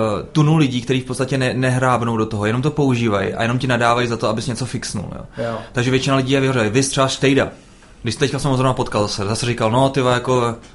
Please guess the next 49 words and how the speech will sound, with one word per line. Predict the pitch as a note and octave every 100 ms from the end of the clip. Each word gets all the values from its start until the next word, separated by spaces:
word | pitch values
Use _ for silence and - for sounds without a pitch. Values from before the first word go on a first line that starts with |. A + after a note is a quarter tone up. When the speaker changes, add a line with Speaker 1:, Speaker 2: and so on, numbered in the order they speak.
| -
Speaker 1:
já | A#2+
jsem | C3
prostě | A#2+ B2 C3 A#2 A2+ - - - - - - -
rolník | B2 B2+ B2+ B2+ B2+
open | D#2 A#2 A#2
sourceu." | A2 G2 - G2+ - G#2
Hej, | A2+
Štejdo, | A2+ G#2+ F#2
zdravíme | G2+ A2 A2 G2
tě. | G2+ G2 - - -
Jo, | A2
nebo | A2
jak | G#2
jsi | -
to | G2+
říkal, | F#2+ F2+ F#2+
no. | F#2 B2+
Speaker 2:
Jo. | - -
Speaker 1:
Jo. | A2+ A2
Speaker 2:
A | B2 A#2+ A#2+ A#2 - - -
já | C#3
Speaker 1:
Nebo | B2+
Speaker 2:
jsem | C#3+
Speaker 1:
Kam-, | D3 D3
Ka-, | D3 C#3+
Ka-, | D3 C#3+
Kam-, | C3+ C#3+ D#3 B2+
Karel | D3 D#3+
Buček, | D3 C3+ A#2 G#2+
ne, | G#2+
který | - A#2
vlastně | A2+ -
dělá | A2+ A#2 A#2 A#2
J | A2+ B2+
Ruby, | C3+ A2+ F#2+
ne, | F#2+
prostě | A2 A2 A2
s | -
tím, | G#2+ G2+
s | G2+
tím | A#2 G#2+
hlavním, | G#2 G#2 G#2+ G#2 F#2+
prostě | -
J | G2+ G#2
Rubistou. | G2+ G2 - G#2+
Speaker 2:
Olabiny? | A#2+ G#2+ G#2+ C3 F#3 - -
Speaker 1:
Ne, | G2 F#2 G#2+ A2+ -
Olabiny | A#2+ B2+ C3+ C#3+
tam, | D#3 D3+